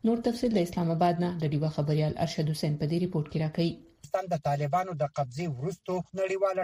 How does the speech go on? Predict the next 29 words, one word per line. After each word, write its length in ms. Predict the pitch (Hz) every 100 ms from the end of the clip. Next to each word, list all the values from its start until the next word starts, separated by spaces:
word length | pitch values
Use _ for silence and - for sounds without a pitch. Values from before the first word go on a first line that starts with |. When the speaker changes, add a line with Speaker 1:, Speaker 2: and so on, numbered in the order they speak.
| -
Speaker 2:
ټولنه 320 | 147 156 190 185
په 60 | 156 -
طالبانو 520 | 143 143 165 165 143
ټینګار 340 | 151 143 160 185 190
کوي 180 | 190 185
چې 60 | 185
په 60 | 143 143
دغه 160 | 139 135
هیواد 260 | 147 156 185 -
کې 80 | 151 143
باید 280 | 147 185 175 - - _ 175
د 80 | 165
بشري 340 | 175 185 190 160
حقوقو 340 | 180 196 190 151
درناوی 460 | 143 139 147 143 165
وکړي 420 | 143 147 - 156 151 -
شي 160 | 165 156 - -
او 60 | 180 185
د 20 | 185
افغانانو 440 | 165 185 190 190 -
سرمال 420 | 143 147 160 185 -
خوندي 340 | 185 185 170 165 127
وساتي. 520 | 147 160 147 160 165 143 - 196
په 60 | 180
تیرو 240 | 196 190 190
ورځو 340 | 160 180 175 180
کې 160 | 196 175
په 60 | 147
ټولنیز 440 | 151 151 151 180